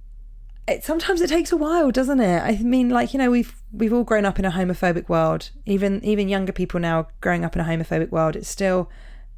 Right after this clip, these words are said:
it's still different to be gay. It's brilliant to be gay or queer or however you identify, but it is different, and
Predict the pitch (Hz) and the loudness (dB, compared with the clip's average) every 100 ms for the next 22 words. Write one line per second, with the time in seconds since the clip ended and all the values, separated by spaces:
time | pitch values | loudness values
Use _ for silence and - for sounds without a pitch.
0 | - - - - - 240 190 - 170 - | -18 -18 -12 -8 -2 0 0 -2 -4 -2
1 | 165 - - - - - - - 170 156 | -4 -4 -12 -14 -18 -18 -14 -6 -4 0
2 | 131 131 - - - 185 220 180 151 - | -2 -2 -8 -14 -2 2 4 2 0 -2
3 | 156 151 156 180 - - 160 160 180 165 | -2 2 4 2 0 0 2 4 2 4
4 | 165 160 165 160 156 156 - - 156 165 | 2 4 4 2 2 -2 -6 -6 -4 -6
5 | - - - 196 196 - 202 - 185 - | -8 -16 -4 0 0 0 -2 -2 -4 -4
6 | 156 - - - 180 175 175 - | -8 -8 -10 -6 -4 -4 -6 -10